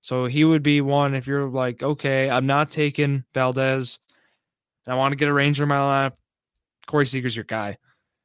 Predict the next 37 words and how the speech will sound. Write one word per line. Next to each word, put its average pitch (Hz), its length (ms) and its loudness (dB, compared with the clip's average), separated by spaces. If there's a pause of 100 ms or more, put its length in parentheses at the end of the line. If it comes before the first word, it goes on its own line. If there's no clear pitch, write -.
(720)
Carlos 214 280 6
Correa 156 300 2
off 135 200 2
Garrett 143 260 -2
Cole, 151 400 2
four 185 280 0
for 139 160 0
seven 143 380 -2
for 131 160 -2
his 123 100 -4
career 139 400 -2
with 127 280 -4
a 123 100 0
home 127 280 0
run 139 340 0 (400)
to - 100 -14
one 139 240 0
strikeout 127 580 -2
as 98 180 -12
well. 123 400 -2 (220)
Good 135 100 -4
numbers 123 260 -2
for 113 140 -6
him. 127 340 -2 (680)
Miguel 147 240 4
Rojas 147 540 4 (960)
has 117 600 -6
a - 100 -12
two - 260 0
ninety 156 380 4
average 151 500 2
for 143 580 -2
his 131 180 -8
career 131 500 -4
off 123 240 -2
of - 140 -20
Nola. 147 680 2